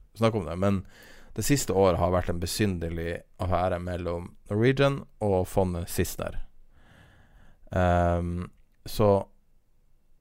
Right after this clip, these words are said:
Sissener er veldig uttalt i avisa, så du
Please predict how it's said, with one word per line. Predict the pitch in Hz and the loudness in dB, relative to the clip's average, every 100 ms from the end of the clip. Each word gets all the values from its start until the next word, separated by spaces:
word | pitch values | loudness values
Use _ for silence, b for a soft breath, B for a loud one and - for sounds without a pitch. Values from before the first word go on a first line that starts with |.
| - | -14
Sissener | - - 135 - 104 92 - 95 98 - | -4 0 0 0 0 2 0 -8 -12 -4
er | 107 | 0
veldig | 92 98 95 87 - | 4 4 2 0 -2
uttalt | 104 104 - 87 - | -2 0 2 0 0
i | 87 | -4
avisa, | 85 90 87 85 | -2 -4 -4 -8
så | |
du | 92 | -4